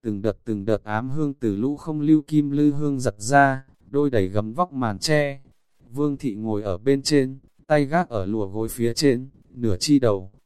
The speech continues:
biểu tình nhàn nhạt. Phía dưới di nương phân ngồi hai bên, không giống ngày thường giống nhau nói chi luận phấn, trên mặt đều có chút nóng nảy.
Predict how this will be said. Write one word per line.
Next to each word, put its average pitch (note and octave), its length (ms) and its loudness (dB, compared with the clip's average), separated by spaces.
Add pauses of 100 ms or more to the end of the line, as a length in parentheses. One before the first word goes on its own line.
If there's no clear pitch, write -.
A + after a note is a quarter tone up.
(120)
biểu G2+ 200 2
tình G#2 280 -2
nhàn G#2 260 -2
nhạt. G2 240 -2 (540)
Phía A2+ 240 0
dưới A#2+ 240 0
di D3+ 200 8
nương D3 280 2
phân C3+ 300 -2
ngồi G2+ 180 -2
hai C3+ 220 0
bên, C3+ 260 0 (260)
không C#3+ 260 -6
giống A#2+ 240 -2
ngày A2+ 180 0
thường G#2 260 -4
giống A2 260 -2
nhau C#3 200 0
nói B2 260 -4
chi D#3 180 2
luận C3+ 240 -2
phấn, B2 440 -2 (240)
trên C#3+ 220 0
mặt G#2+ 200 0
đều G#2+ 200 0
có A2 200 -6
chút F3 220 -2
nóng C3 300 -4
nảy. F#2+ 300 -2